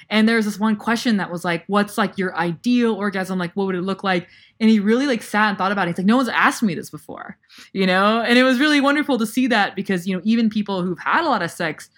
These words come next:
may not have really thought about it. And I think you see this in, like, people's fitness journeys and food journeys, but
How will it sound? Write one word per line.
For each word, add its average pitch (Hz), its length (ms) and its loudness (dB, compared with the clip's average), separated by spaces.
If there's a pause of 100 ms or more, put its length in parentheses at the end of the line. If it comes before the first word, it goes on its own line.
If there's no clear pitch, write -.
(260)
may 196 220 2
not 208 220 2
have 180 280 -4
really 185 260 -4
thought 165 420 -2
about 123 340 -6
it. 110 160 -8
And 156 80 -6
I 175 80 -2
think 220 200 -2
you 220 80 0
see 233 380 -2
this 185 520 -8
in, 180 140 -4
like, 160 240 -10
people's 170 280 -8
fitness 208 340 -2
journeys 180 340 -4
and 151 140 -6
food 190 200 -4
journeys, 170 460 -2 (260)
but 175 260 0